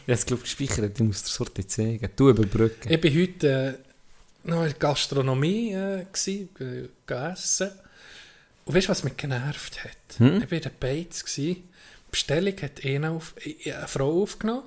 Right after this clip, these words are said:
Speaker 2: Das Trinken hat mir ein Typ gebracht.
Speaker 1: <laughs>
Speaker 2: Äh, das Essen hat mir eine dritte Person gebracht, die ich noch nicht gesehen habe. Und kann einkassieren ist noch ein vierter. Das hat mich,
Speaker 1: Was?
Speaker 2: das hat mich aufgeregt. Hat mich aufgeregt.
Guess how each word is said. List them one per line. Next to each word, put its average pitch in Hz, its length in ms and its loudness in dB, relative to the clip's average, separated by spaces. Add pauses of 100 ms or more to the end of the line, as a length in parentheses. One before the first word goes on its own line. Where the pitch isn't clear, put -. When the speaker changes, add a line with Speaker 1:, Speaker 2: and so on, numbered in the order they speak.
(840)
Speaker 2:
Das - 160 2
Trinken 185 440 4
hat 143 240 0
mir 139 100 -2
ein 127 100 -6 (100)
Typ 202 280 -4
gebracht. 233 500 -4 (200)
Speaker 1:
<laughs> - 200 4 (240)
Speaker 2:
Äh, 143 180 4
das - 200 -2
Essen 175 440 4
hat 143 140 -2
mir 139 120 -2
eine 127 100 -2 (140)
dritte 170 440 4
Person 233 540 0
gebracht, 262 320 2
die 233 60 4
ich 233 120 4
noch 233 160 4
nicht 233 280 0
gesehen 208 260 0
habe. - 40 -16 (340)
Und - 120 0
kann 165 320 4
einkassieren 202 840 6
ist - 180 -2
noch 196 180 2
ein 139 100 0
vierter. 165 680 0 (120)
Das 190 120 6
hat - 80 6
mich, 143 80 6
Speaker 1:
Was? 151 260 6
Speaker 2:
das 190 100 8
hat 165 60 2
mich 160 100 10
aufgeregt. - 600 2 (400)
Hat 202 320 10
mich 165 200 4
aufgeregt. - 920 2